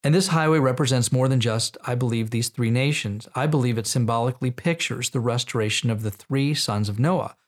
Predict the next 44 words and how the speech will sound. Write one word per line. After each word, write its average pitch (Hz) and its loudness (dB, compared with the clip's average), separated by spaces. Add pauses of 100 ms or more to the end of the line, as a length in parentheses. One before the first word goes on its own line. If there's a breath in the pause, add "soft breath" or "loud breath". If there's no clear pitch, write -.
(340)
which 117 -2
is 123 0
the 160 2
whole 104 -2
earth. 127 -4 (1400)
And 143 2
if 139 0
you 143 2
look 160 2
at 170 0
the 165 2
highway, 165 4
you 123 0
see 127 0
that 120 0
to 139 0
the 135 2
north, 151 2
the 135 0
highway 117 0
opens 123 0
a 123 -2
gateway 117 0
for 120 -6
the 113 -2
descendants 120 0
of 110 -2
Japheth, 139 -2 (600)
who 127 2
populated 117 0
the 113 -2
Asian 131 2
and 117 2
European 113 0
nations, 117 0
to 120 -4
come 147 2
and 156 4
dwell 113 2
in 120 2
the 123 2
tents 104 -4
of 120 -10
Shem. 120 -2